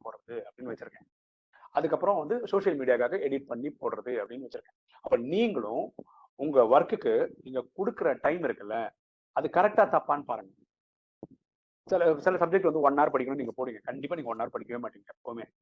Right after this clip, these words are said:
half an hour தான் படிப்பேன். ஏன் half, ஒன் ஹவர் கொடுக்குறீங்க? half an hour சொல்லி half an hour ஒழுங்கா படிங்க. அடுத்த half an hour வேற எதுக்காக யூஸ் பண்ணுங்க உருப்படியா.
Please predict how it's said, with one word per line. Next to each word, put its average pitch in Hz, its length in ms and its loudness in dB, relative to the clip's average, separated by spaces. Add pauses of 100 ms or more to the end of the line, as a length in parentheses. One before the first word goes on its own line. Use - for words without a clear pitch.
(340)
half 123 200 0
an 110 80 -4
hour 110 40 -8
தான் 131 140 2
படிப்பேன். 120 480 -4
ஏன் 226 140 4
half, 160 160 2
ஒன் 160 180 -4
ஹவர் 160 180 0
கொடுக்குறீங்க? 117 500 -6 (360)
half 160 240 0
an 185 80 -4
hour 214 140 4
சொல்லி 170 340 -4
half 156 220 4
an 190 120 0
hour 175 40 -2
ஒழுங்கா 180 360 6
படிங்க. 131 200 -2
அடுத்த 180 320 2
half 165 40 4
an 170 140 0
hour 208 120 -2
வேற 185 120 4
எதுக்காக 220 300 -2
யூஸ் 165 120 -12
பண்ணுங்க 120 260 -10
உருப்படியா. 123 460 -12